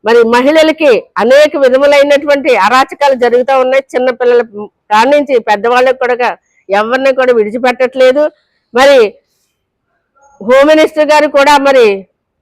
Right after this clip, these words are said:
చాలా నీరు, నీరు గారిపోయినట్లుగా ఉంటున్నారు. మరి మహిళలకి రక్షణ లేదు ఈ ప్రభుత్వంలో, మరి సకాలంలో కూడా రక్షణ కల్పించవలసిందిగా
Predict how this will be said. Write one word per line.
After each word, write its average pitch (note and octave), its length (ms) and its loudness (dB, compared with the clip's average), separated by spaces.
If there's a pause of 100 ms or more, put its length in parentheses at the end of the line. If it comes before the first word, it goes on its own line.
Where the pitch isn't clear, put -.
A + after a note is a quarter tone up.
చాలా B3+ 220 2
నీరు, C4+ 500 2
నీరు B3 280 0
గారిపోయినట్లుగా C4+ 760 0
ఉంటున్నారు. B3+ 580 -2 (300)
మరి A3 300 0 (800)
మహిళలకి D4+ 560 0
రక్షణ B3+ 380 -2
లేదు C4+ 320 2 (180)
ఈ A3+ 40 2
ప్రభుత్వంలో, B3 600 -2 (120)
మరి G#3 140 -6
సకాలంలో C#4 680 0
కూడా C4+ 340 0 (220)
రక్షణ B3+ 240 -4
కల్పించవలసిందిగా C4 1000 0